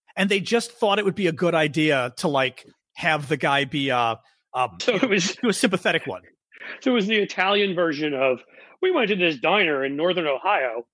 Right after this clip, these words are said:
Speaker 2: It was basically that, right?
Speaker 1: Oh, that's
Speaker 2: Uh,
Speaker 1: exactly
Speaker 2: the
Speaker 1: what
Speaker 2: New York
Speaker 1: it's
Speaker 2: Times
Speaker 1: correct.
Speaker 2: field expeditions
Speaker 1: Right.
Speaker 2: where they go out and they're like, "Let's
Speaker 1: Right.
Speaker 2: go among, let's go among the, the,
Speaker 1: Yeah.
Speaker 2: the ver-, the, the various, uh, monkeys
Speaker 1: Yeah.
Speaker 2: out there and see how they're behaving. Are they flinging their poo?"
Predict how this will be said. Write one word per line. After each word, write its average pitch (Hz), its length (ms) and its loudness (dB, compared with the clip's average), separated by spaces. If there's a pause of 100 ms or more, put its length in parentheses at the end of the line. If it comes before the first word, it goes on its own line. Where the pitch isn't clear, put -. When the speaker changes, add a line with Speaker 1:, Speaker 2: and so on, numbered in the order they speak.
(280)
Speaker 2:
It 170 40 -8
was 143 100 -6
basically 196 320 0
that, 131 260 0 (140)
right? 147 240 2 (240)
Speaker 1:
Oh, 233 240 -2
that's 226 160 2
Speaker 2:
Uh, - 20 2
Speaker 1:
exactly 214 300 0
Speaker 2:
the 220 60 0
Speaker 1:
what 226 80 2
Speaker 2:
New 202 60 0
York 202 100 0
Speaker 1:
it's - 80 -8
Speaker 2:
Times 196 360 0 (280)
Speaker 1:
correct. 208 280 0 (220)
Speaker 2:
field 208 400 2
expeditions 190 800 -2
Speaker 1:
Right. 185 40 -4
Speaker 2:
where 180 100 0
they 165 140 2
go 175 140 0
out 180 140 2
and 190 100 -10
they're 156 60 -4
like, 139 200 -4
"Let's 165 240 -10
Speaker 1:
Right. 156 120 4 (100)
Speaker 2:
go 123 100 -2
among, 113 380 -4 (340)
let's 202 180 0
go 160 180 0
among 139 380 0 (320)
the, 143 140 0 (420)
the, 143 240 0
Speaker 1:
Yeah. 139 100 0
Speaker 2:
the 143 140 2
ver-, 135 380 0 (100)
the, 147 360 0 (120)
the 143 340 2
various, 135 580 0
uh, 123 200 2 (300)
monkeys 127 520 0
Speaker 1:
Yeah. 107 120 -2
Speaker 2:
out 104 100 -12
there 101 180 -2
and 104 120 -2
see - 140 0
how 127 160 2
they're 120 140 0
behaving. 92 480 0
Are 113 80 2
they 120 100 2
flinging 147 380 0
their 143 140 2
poo?" 262 320 0